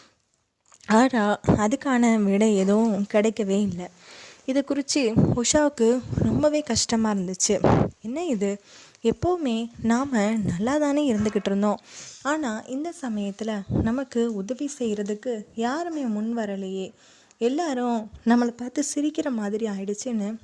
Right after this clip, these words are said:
ரொம்ப வருத்தப்பட்டாங்க. அப்போ ஒரு கடற்கரை ஓரமா அமர்ந்து இப்படி யோசிச்சுக்கிட்டே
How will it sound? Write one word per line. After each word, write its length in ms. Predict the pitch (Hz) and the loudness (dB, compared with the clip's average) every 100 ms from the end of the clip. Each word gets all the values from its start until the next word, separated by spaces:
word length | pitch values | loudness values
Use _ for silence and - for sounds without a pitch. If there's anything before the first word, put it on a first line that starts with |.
| - | -16
ரொம்ப 300 | 254 294 311 | -10 -6 -6
வருத்தப்பட்டாங்க. 720 | 226 - 208 196 202 202 196 - _ - - - _ - | -8 -12 -12 -12 -12 -12 -12 -16 _ -20 -20 -20 _ -10
அப்போ 400 | 277 330 233 214 - - - - - | -8 -4 -4 -4 -6 -6 -4 -6 -2
ஒரு 220 | 262 277 | 0 0
கடற்கரை 500 | 277 262 285 311 254 | 0 -2 -2 -2 -2
ஓரமா 480 | 202 214 226 208 196 | 0 2 2 0 -2
அமர்ந்து 640 | 220 208 214 190 180 190 - - - - - | 0 2 4 2 -2 -2 -4 -14 -20 -20 -6
இப்படி 400 | 302 311 285 214 | -4 0 2 6
யோசிச்சுக்கிட்டே 760 | 220 220 233 - 196 190 208 | 6 4 -4 -6 -6 -4 -4